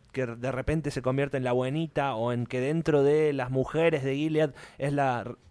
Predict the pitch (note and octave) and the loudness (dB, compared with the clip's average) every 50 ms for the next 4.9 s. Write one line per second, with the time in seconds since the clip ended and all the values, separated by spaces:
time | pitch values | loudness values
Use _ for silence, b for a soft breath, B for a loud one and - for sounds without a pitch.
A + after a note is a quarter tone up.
0 | _ _ - B2 B2 B2 B2+ C3 B2+ C3 C3 C3+ B2+ - C3+ C3+ D3+ E3 F3 D3+ | _ _ -8 -6 -4 -2 0 2 2 4 4 2 2 2 0 0 0 0 0 0
1 | C3 A#2+ B2 A#2+ A#2+ A#2 A#2+ B2+ C#3 D#3 D#3+ C3 - A#2+ A#2 A#2+ A#2+ A#2+ A#2+ G#2+ | 2 0 0 0 0 -2 -2 -2 -2 -2 -2 -4 -6 -6 -4 -2 -2 -2 -2 -2
2 | G#2 A2+ A2+ A2+ A2+ - B2 C3 C3 C#3 C3+ C3 B2 A2 b b b b b b | -2 -4 -4 -6 -4 -2 -2 -2 0 -2 -2 -4 -6 -8 b b b b b b
3 | b A2+ A#2+ A#2+ B2 C3+ C#3+ C#3+ - E3+ D#3 D3 D3 E3+ - b b b b b | b -4 -2 0 0 0 0 0 2 2 2 2 2 0 -4 b b b b b
4 | b b b b - - C3+ C3+ C#3 C#3 C3+ C3 C3 C3 B2+ B2+ A#2+ | b b b b 0 2 4 6 6 8 8 8 8 6 6 4 0